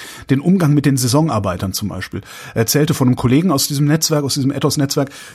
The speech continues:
der, ähm, gedacht, sich gedacht hat, "Oh nee, der alte Trecker funktioniert noch, ich kaufe jetzt keinen neuen Trecker. Ich baue jetzt hier die Wohnung aus, damit die Saisonarbeitskräfte was haben, wo sie ordentlich wohnen können, wenn sie hier sind."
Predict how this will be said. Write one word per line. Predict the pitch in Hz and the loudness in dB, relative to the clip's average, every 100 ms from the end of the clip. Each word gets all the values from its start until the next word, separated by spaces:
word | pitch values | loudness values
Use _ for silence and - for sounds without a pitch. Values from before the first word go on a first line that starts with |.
| - | -2
der, | 131 127 135 - | 2 4 2 2
ähm, | 127 131 131 127 - - _ _ - 98 185 | 2 2 0 -2 -16 -20 _ _ -20 -14 -4
gedacht, | 135 143 - | 0 0 0
sich | 147 139 131 | -2 -2 0
gedacht | 147 147 | 0 0
hat, | 147 | 2
"Oh | 147 | 2
nee, | 165 | 4
der | 156 | 4
alte | 160 160 | 2 0
Trecker | 165 170 | 0 0
funktioniert | 165 156 - 156 | 0 0 0 0
noch, | 190 | 0
ich | - | -2
kaufe | 151 156 | 0 0
jetzt | - | 0
keinen | 147 160 | 2 4
neuen | 151 143 | 4 2
Trecker. | 139 135 202 190 - _ _ _ _ _ _ - | 2 -2 0 -2 -6 _ _ _ _ _ _ -10
Ich | - | -2
baue | - 151 | 2 2
jetzt | 147 | 2
hier | - | 2
die | 156 135 | 2 4
Wohnung | 156 165 - | 4 2 2
aus, | 131 156 | 0 0
damit | 143 139 | 0 2
die | |
Saisonarbeitskräfte | 135 127 131 151 127 131 - 139 - 139 127 120 | 2 2 2 2 0 0 0 -2 2 2 2 0
was | - | -2
haben, | 131 131 | 0 0
wo | 131 | 2
sie | 123 | 0
ordentlich | 120 127 104 | 0 0 0
wohnen | 113 117 | 0 0
können, | 113 101 | 0 0
wenn | 95 | -2
sie | 92 | -2
hier | 98 | -4
sind." | 92 95 | -6 -8